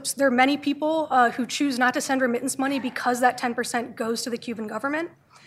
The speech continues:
Um, on the U S side, uh, Republican administrations have often chosen to either limit or completely remove the amount of remittances that could be sent from the U S to Cuba. Same thing with travel. We also looked at that to some level.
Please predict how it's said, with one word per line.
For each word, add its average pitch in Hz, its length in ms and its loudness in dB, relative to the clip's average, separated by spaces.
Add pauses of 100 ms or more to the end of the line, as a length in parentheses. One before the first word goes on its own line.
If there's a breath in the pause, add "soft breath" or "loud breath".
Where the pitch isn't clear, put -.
(300 loud breath)
Um, 247 440 6
on 262 100 6
the 254 100 2
U 247 220 0
S 269 180 2
side, 277 520 2 (360 loud breath)
uh, 233 220 2
Republican 247 720 0
administrations 247 760 -2
have 226 180 -2
often 233 320 -2
chosen 240 400 0
to 233 340 -2 (220 loud breath)
either 247 240 2
limit 262 340 2
or 240 80 -2
completely 233 460 -6
remove 247 500 -2
the 247 80 -2
amount 226 280 0
of 226 40 -4
remittances 247 540 -4
that 226 160 -6
could 196 100 -6
be 226 80 -8
sent - 380 -4
from 233 160 -4
the 220 60 -4
U 226 120 0
S 220 140 -4
to - 100 -8
Cuba. 254 400 -4 (320 loud breath)
Same 262 300 0
thing 262 160 0
with 220 120 -6
travel. 240 480 -2
We 240 140 -2
also 226 280 -2
looked 233 200 -4
at 226 140 -8
that 226 240 -6
to 240 80 -10
some 240 400 -2 (320 loud breath)
level. 269 480 2